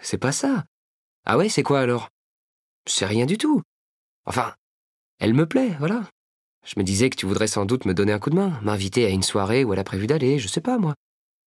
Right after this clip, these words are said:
Et si je refuse ? Tu postes les mails sur Facebook ? Ou sur ce Tumblr à la con ?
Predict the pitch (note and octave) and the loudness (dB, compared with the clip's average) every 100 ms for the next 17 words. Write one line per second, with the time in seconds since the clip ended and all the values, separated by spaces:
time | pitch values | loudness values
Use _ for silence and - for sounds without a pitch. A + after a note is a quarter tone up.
0 | _ _ _ _ G2 C3+ A#2+ B2+ C#3+ A#2 | _ _ _ _ 0 2 2 2 0 0
1 | E2+ _ _ _ _ _ A2+ A#2+ C3+ C#3 | -4 _ _ _ _ _ -4 -2 0 2
2 | C3+ C#3 - C3 C#3 B2+ E3 F#3+ - _ | 4 2 0 0 0 2 0 -2 -8 _
3 | _ - - - C#3 C#3+ C3+ D3 C#3 C3+ | _ -6 -2 0 2 2 4 4 2 0
4 | - F#3+ | 0 -2